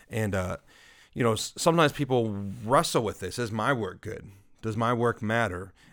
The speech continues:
And, uh, s-, there's a pastor author named Scott Sauls. He's in Nashville now, Nashville now. He actually pastored with Keller for a while at Redeemer. And he said, um,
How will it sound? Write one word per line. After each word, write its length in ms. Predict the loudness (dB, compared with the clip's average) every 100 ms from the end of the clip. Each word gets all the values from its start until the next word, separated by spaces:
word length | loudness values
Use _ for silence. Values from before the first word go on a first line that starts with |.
| _
And, 220 | -4 -2
uh, 180 | 0 0
s-, 140 | -2 -6
there's 160 | -6 -4
a 60 | -4
pastor 500 | 0 0 0 -2 0
author 340 | -2 -2 -4
named 200 | -4 -6
Scott 320 | -4 -4 -4
Sauls. 480 | -2 -2 0 -2 -6
He's 140 | -6
in 100 | -4
Nashville 400 | -4 -4 -6 -8
now, 240 | -8 -8 -8 -6
Nashville 460 | -4 -4 -4 -6
now. 180 | -6 -6
He 80 | -6
actually 300 | -6 -8 -10
pastored 460 | -6 -4 -4 -10 -12
with 180 | -14
Keller 260 | -6 -2 -2
for 140 | -4
a 40 | -6
while 200 | -6 -6
at 60 |
Redeemer. 500 | -8 -8 -6 -4 -6 -10 -20 -20 -20 -20 -6
And 480 | -2 0 -2 -4 -10 -20 -20 _
he 200 | -2 0
said, 420 | 2 4 2 2 -6
um, 460 | -6 -4 -4 -6